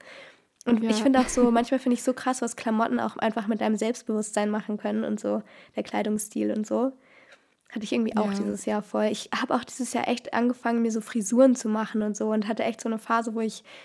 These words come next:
Speaker 1: irgendwie nie vor die Tür gegangen bin, ohne halt meine Haare wirklich irgendwie hochzustecken oder mir irgendein,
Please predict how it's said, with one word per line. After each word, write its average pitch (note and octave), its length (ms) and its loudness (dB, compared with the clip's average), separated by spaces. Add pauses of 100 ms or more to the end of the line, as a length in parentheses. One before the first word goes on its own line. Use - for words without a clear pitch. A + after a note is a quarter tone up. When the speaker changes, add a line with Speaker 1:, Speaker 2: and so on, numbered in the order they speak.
(140)
Speaker 1:
irgendwie A#3 280 4
nie B3+ 160 6
vor C4+ 140 4
die A#3+ 100 2
Tür C4 160 0
gegangen A#3 260 0
bin, A3 100 -2
ohne B3 280 4
halt A3 120 -4
meine G#3+ 240 -2
Haare A#3 300 0
wirklich A3+ 320 -4
irgendwie A3 220 2
hochzustecken A3 680 -2
oder G#3 180 0
mir G#3+ 160 -2
irgendein, G#3+ 420 0